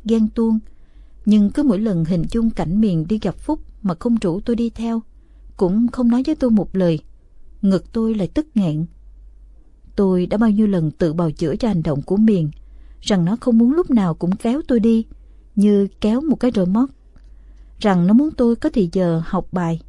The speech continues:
hay làm những chuyện khác bổ ích hơn. Nhưng chẳng mấy chốc tôi nhận ra, tôi chỉ là một luật sư tồi. Ngay cả tôi, tôi cũng không mảy may tin vào những lời biện hộ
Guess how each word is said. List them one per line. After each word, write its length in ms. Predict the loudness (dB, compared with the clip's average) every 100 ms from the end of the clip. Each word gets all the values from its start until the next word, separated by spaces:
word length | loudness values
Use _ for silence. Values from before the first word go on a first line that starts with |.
| -20
hay 180 | -6 -2
làm 220 | 0 0
những 140 | 2 2
chuyện 220 | 0 -2
khác 260 | -4 -10 -6 0
bổ 180 | 0
ích 140 | 0 -6 -2
hơn. 240 | -2 -2 -4 -18 -20 -20 -20 -20 -20 -20 -2
Nhưng 360 | 4 4 4 0
chẳng 220 | -2 0
mấy 100 | 0
chốc 180 | 0 -4 0
tôi 140 | 2
nhận 220 | 2 0 -4
ra, 240 | -4 -4 -8 -20 -20 -20 -20 2
tôi 220 | 4 4
chỉ 160 | 0
là 180 | -2 0
một 220 | 0 -2 -2
luật 180 | -2 -2
sư 240 | 0 -2 -2
tồi. 300 | -2 0 -2 -4 -14 -20 -20 -20 -20 2
Ngay 120 | 2
cả 160 | 4 -2
tôi, 300 | 0 0 0
tôi 120 | -4
cũng 180 | -2 -4
không 200 | -4 -4
mảy 160 | -2 0
may 280 | 2 0 0
tin 200 | 2 2
vào 160 | 4 0
những 220 | 2 2
lời 160 | 2 2
biện 240 | 0 0
hộ 260 | -2 -2